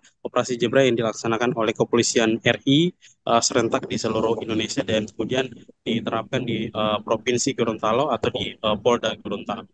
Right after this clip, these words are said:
Sebanyak empat ratus, eh, tiga belas personil yang diturunkan oleh Polda Gorontalo untuk, eh, mengamankan, kemudian juga merazia kendaraan yang tidak sesuai dengan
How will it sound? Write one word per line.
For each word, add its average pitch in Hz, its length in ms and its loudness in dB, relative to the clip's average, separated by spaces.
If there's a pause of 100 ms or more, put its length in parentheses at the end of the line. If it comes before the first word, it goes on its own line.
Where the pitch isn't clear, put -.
(380)
Sebanyak 165 640 0
empat 131 160 -2
ratus, 135 640 -4 (720)
eh, 131 480 2 (480)
tiga 139 160 6
belas 135 320 2
personil 135 400 -4
yang 139 160 0
diturunkan 120 480 -2
oleh 113 320 2
Polda 117 240 4
Gorontalo 117 640 0
untuk, 117 400 -2
eh, 117 320 0
mengamankan, 127 640 2 (240)
kemudian 123 400 2
juga 131 560 2
merazia 139 640 0
kendaraan 123 480 0
yang 113 160 -10
tidak 120 240 -2
sesuai 131 320 2
dengan 120 320 2